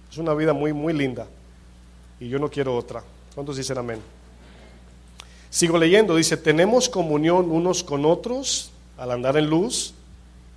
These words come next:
y la sangre de Jesucristo, su Hijo, nos limpia de todo pecado". Quiere decir este texto que si yo vivo obedeciendo la palabra, fíjense, si yo vivo obedeciendo la palabra,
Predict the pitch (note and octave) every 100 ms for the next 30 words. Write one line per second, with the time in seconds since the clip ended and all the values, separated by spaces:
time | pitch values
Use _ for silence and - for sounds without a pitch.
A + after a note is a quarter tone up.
0 | - C3+ B2+ B2+ - D#3 E3 F3+ F#3+ F#3
1 | C#3+ B2 C3+ - C#3+ C#3 D#3 C3 C3+ D3
2 | D3+ C#3+ B2+ B2+ C#3+ D3+ D3+ B2+ A#2+ -
3 | C3+ C3+ B2+ A#2+ A#2+ G#2+ - - - -
4 | - - - - - G#3+ B3 B3 - F#3
5 | F3+ F#3+ - E3 - D#3+ D3+ - C#3 D3+
6 | F3+ G3 D#3+ B2+ A#2+ - - - - -
7 | A#2+ A#2+ A#2 - D3+ D#3+ D#3+ D#3+ F3 C#3+
8 | C3+ D#3 - - - - - - - -
9 | - C3 A#2 A#2 A2 A#2+ C3+ C#3+ D#3+ B2+
10 | A#2 A#2 A#2 A#2 C#3 D3 E3+ F3 F#3+ D#3+
11 | C#3+ D3